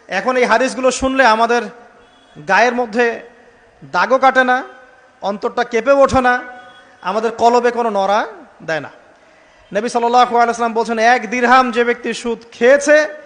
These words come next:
সে যেন ছত্রিশ বার জেনা করেছে।" কতবার? আমি হাদিসটা বানিয়ে বললাম কি বললাম না, আপনারা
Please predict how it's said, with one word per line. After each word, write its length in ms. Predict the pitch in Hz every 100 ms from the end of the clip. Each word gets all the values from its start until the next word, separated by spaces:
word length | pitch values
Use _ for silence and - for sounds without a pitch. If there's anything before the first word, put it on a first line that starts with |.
| - -
সে 200 | - 220
যেন 200 | 226 226
ছত্রিশ 720 | 226 - 247 - - 294 226 185
বার 420 | 190 220 254 247
জেনা 280 | 185 202 190
করেছে।" 360 | 160 139 - - _ _ - _ - - - - - - - - -
কতবার? 380 | 202 240 254 294 - - - _ _ _ _ _ - _ _ _ _ -
আমি 220 | 190 277
হাদিসটা 380 | 254 285 - 277
বানিয়ে 340 | 214 233 269
বললাম 360 | 262 262 285 294
কি 120 | 277
বললাম 360 | 240 247 254 240
না, 160 | 285
আপনারা 240 | 233 240